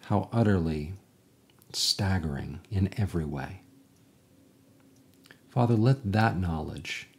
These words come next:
let the remembrance of those truths fuel us to walk with you, not out of guilt and legalism, but out of genuine, heartfelt, true love and gratitude.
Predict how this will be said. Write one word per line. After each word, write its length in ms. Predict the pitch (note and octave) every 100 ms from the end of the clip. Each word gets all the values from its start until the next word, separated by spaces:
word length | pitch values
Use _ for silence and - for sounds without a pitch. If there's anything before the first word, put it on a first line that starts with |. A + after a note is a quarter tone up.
| _ _ -
let 160 | G#2+
the 80 | G#2
remembrance 720 | G2 G2 A2+ A#2 A2 G2 -
of 300 | - E2 E2
those 320 | F2+ G2+ G2+ -
truths 680 | - F2+ C#2+ - - - - - - - - _ _ _ _
fuel 520 | - - B2+ B2+ G#2
us 220 | D#2+ D#2+ -
to 100 | F2+
walk 340 | E2 E2 -
with 160 | D#2+ -
you, 220 | - G2+ - _ _ _ - -
not 220 | B2+ E3 F#3
out 100 | E3
of 180 | -
guilt 360 | - G#2+ A2+ A2
and 120 | F#2
legalism, 680 | F2+ G2 F2+ F2+ F2+ F2+ F2 - _ - - _ -
but 140 | G#2+
out 140 | G2+ F2+
of 120 | D#2+
genuine, 840 | - A2+ A#2+ B2 B2 A#2+ A#2 A#2 - _ _
heartfelt, 880 | - - A2 G#2 - G#2 G2+ G2 - - _ _ _ _ _ _ _ _ _ _ _ -
true 720 | - - C3 G2+ D#2+ D#2 F2 -
love 320 | F#2+ F2+ E2+
and 140 | E2 D#2+
gratitude. 680 | D2+ D2+ D#2 - D#2 E2+